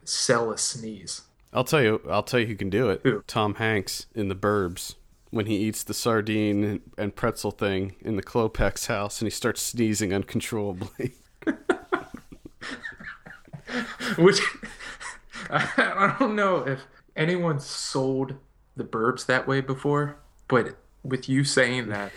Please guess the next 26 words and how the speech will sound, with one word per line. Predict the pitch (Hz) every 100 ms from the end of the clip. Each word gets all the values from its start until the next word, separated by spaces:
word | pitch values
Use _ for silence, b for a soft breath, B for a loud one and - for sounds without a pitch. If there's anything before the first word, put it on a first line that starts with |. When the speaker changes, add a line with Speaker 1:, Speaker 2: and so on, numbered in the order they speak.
| -
Speaker 2:
<laughs> | -
Speaker 1:
I | 127 131 107 - -
instantly | 139 135 - 131 113 110 101 -
wanna | 131 117 113
watch | 107 107 104 -
that. | 110 98 - B B B
Which | 180 -
Speaker 2:
It's | 117
on | 127 120
Speaker 1:
I, | 135
I |
Speaker 2:
Netflix | 127 120 107
Speaker 1:
was | 123
Speaker 2:
now, | 113 123 110
Speaker 1:
just | 127
gonna | 135 135
Speaker 2:
too. |
Speaker 1:
say, | 110
I |
just, | - 117 -
I | 113 117
served | - 139 127 113
that | 110
up | 117 -
to | -
you. | 101